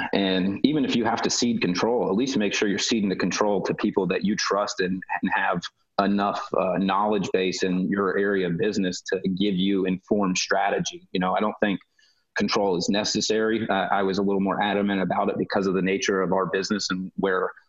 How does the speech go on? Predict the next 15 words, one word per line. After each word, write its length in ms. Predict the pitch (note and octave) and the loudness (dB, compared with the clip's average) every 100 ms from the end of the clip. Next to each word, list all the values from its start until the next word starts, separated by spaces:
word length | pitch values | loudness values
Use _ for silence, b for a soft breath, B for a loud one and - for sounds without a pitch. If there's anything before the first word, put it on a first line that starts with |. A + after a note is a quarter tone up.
| _ | _
I 140 | G2+ F#2+ | -2 0
felt 300 | G#2 F#2 - | 0 0 0
our 160 | F#2 | 0
team's 480 | F#2 - G2+ G2 F#2 - | 0 0 0 0 0 -2
expertise 640 | F#2+ - F2 - G2+ G2+ | -4 -2 -4 0 -2 0
was 280 | G#2 G#2 F#2+ | 0 2 0
as 120 | F#2 | 0
far 220 | - F#2 | 0 0
as 80 | F2+ | 0
decision 420 | - - G2+ G#2+ | -2 -2 0 0
making 480 | G#2 G#2 A#2+ A2 G2 | 0 0 0 0 0
versus 380 | G2 G2 - - _ - | 0 -2 -4 -8 _ -4
the 200 | G2 F2+ | 0 0
mass 460 | F#2+ F#2 G2 - | 0 0 0 0
of 120 | F#2+ | 0